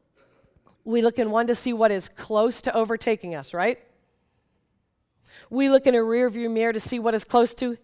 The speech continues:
hitting us. Yeah, we also look in one to see if there's anything in our blind spot. So, for us, analogously, it is good for us to look in our past to see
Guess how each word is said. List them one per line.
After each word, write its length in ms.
hitting 340
us. 420
Yeah, 240
we 160
also 300
look 200
in 120
one 140
to 60
see 180
if 80
there's 180
anything 400
in 140
our 460
blind 360
spot. 300
So, 380
for 360
us, 480
analogously, 840
it 140
is 180
good 320
for 220
us 140
to 120
look 160
in 80
our 140
past 340
to 80
see 400